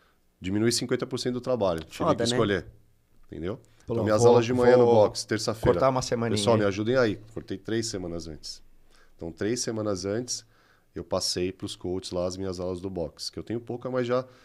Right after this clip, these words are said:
Speaker 1: eu tinha que acordar cinco da manhã.
Speaker 2: Sim.
Speaker 3: Já ajuda
Speaker 1: Já
Speaker 3: muito, né?
Speaker 1: duas horas a mais de sono que eu tinha ali,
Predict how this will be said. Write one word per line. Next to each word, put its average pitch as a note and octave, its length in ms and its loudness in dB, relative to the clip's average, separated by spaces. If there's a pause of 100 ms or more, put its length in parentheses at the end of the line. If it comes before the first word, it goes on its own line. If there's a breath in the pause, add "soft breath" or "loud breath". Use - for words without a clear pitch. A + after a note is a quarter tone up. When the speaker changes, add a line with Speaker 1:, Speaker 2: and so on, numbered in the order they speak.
(180 soft breath)
Speaker 1:
eu - 80 -12
tinha - 140 -8
que - 60 -10
acordar F2 260 -4
cinco F2+ 240 -6
da G2+ 100 -4
manhã. B2 380 0
Speaker 2:
Sim. C#3+ 560 -2 (180)
Speaker 3:
Já F#2 200 -12
ajuda E2+ 260 -8
Speaker 1:
Já F#2 140 2
Speaker 3:
muito, F2 180 -10
né? E2+ 100 -10
Speaker 1:
duas G2 280 0
horas G#2 180 0
a G#2 100 0
mais G2+ 200 0
de - 60 -6
sono G2+ 200 -4
que - 100 -12
eu F#2+ 40 -6
tinha F#2+ 340 -6
ali, F#2+ 340 -6